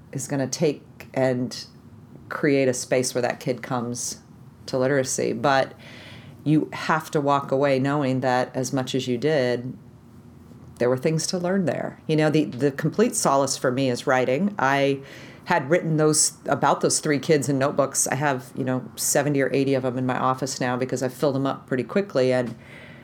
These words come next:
in all of those notebooks are moments with kids where I fail. There are moments when I succeed, but not nearly as many because I tend to write about what's bothering me, not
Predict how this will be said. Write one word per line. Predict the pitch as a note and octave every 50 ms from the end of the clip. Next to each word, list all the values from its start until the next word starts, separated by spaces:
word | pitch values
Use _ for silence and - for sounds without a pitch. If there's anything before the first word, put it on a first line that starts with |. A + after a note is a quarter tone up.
| - - - - - -
in | - G3 G3 G3 G3 G3 F#3+ -
all | - E3 E3+ F3+ F3+
of | D#3+
those | C#3+ E3 D#3 B2+ C#3+
notebooks | D#3+ F3+ - D3 C3 - - - - -
are | - D#3 D3+
moments | C#3+ D3 D3 D3 C#3+ D3+ E3+ D#3+ B2+ B2 B2 - - -
with | C#3+ C3+ C3+ -
kids | - G3 F3+ D#3 C3 C3 B2+ B2+ B2 - -
where | C3+ B2+
I | A#2+
fail. | A#2 - - C#3 A#2+ A#2+ B2 D#3
There | F#3 F#3 E3
are | E3
moments | D#3+ D3 C#3 C3 C3 - -
when | C3 B2
I | B2+
succeed, | B2 - D3+ - - - C#3+ C#3 C#3 C3
but | C#3 -
not | - D3 D#3 C#3+
nearly | D3+ F3 G#3+ B3+ A#3+
as | F3 D#3 -
many | D#3 D3 D3+ D3+ C#3 B2 A#2+
because | B2+ C#3 C3+ - D#3 C#3+ C3+ C3 C3 - - -
I | B2+ D3
tend | D3 - F3 D#3+ D#3
to | D3 C#3
write | D3 C#3 C#3+ D3
about | C3 C3 B2+ C3 C#3
what's | C3 - -
bothering | - C#3 B2+ C#3 D#3+ D3+ B2+ B2 A#2+ B2
me, | B2 B2 C3
not | C3+ A#2+ B2+ B2+ - -